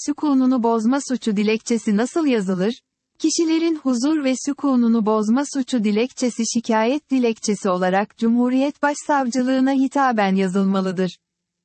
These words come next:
Dilekçede suç ve suç tarihi belirtilmelidir. Kişilerin huzur ve sükununu bozma suçu dilekçesinde suç oluşturan davranışların açıklamalar bölümünde açık ve net bir şekilde ifade edilmesi önemlidir.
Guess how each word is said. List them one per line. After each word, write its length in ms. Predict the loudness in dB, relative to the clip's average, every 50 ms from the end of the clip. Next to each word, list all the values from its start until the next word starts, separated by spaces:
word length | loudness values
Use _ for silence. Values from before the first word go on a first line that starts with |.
| _ _ _ -4 -2
Dilekçede 600 | 0 0 2 0 -2 -2 -2 -2 0 0 0 0 -2 0 -2
suç 240 | -2 -2 -2 -2 -2
ve 120 | -2 -2 -2 -2
suç 120 | -2 -4 -2 -2
tarihi 420 | 0 0 2 2 2 2 2 2 2
belirtilmelidir. 1000 | 2 2 2 0 0 0 0 0 2 2 2 2 0 0 0 -2 -4 -4 -6 _ _ _ _ _ _ _
Kişilerin 560 | -4 -2 -2 0 0 0 0 0 0 0 -2
huzur 480 | -2 -2 -2 -2 0 0 0 0 0 0
ve 100 | 0 -2 -2 -2
sükununu 600 | -6 -6 -4 -2 0 2 2 2 2 2 2 2
bozma 360 | 2 0 0 2 2 2 0 0 -2 -4
suçu 260 | -6 -4 -2 -2 0
dilekçesinde 760 | 0 0 0 0 -2 -2 -4 -4 -4 -2 0 0 2 2 0 0 -2 -2
suç 160 | -4 -4 -2
oluşturan 680 | -2 -2 0 -2 -2 -4 -4 -2 0 0 2 2 2 2
davranışların 800 | 2 0 0 0 0 0 0 0 -2 -2 -2 -2 0 0 0 0
açıklamalar 880 | 0 -2 -2 -2 -4 -4 0 0 0 2 2 2 2 2 0 0 0 0
bölümünde 580 | 0 0 0 0 2 2 2 2 0 0 -2 -2
açık 380 | -4 -4 -4 -4 -6 -6 -4 -2
ve 180 | 0 2 2 2
net 240 | 0 -2 -2 -2
bir 60 | -4 -2 0 -2
şekilde 380 | -2 0 0 0 0 0 -2
ifade 480 | -2 -2 0 0 2 2 2 2 0 0
edilmesi 500 | 0 0 0 0 2 0 0 0 -2 0
önemlidir. 680 | 0 2 2 2 2 0 0 0 0 -2 -2 -4 -6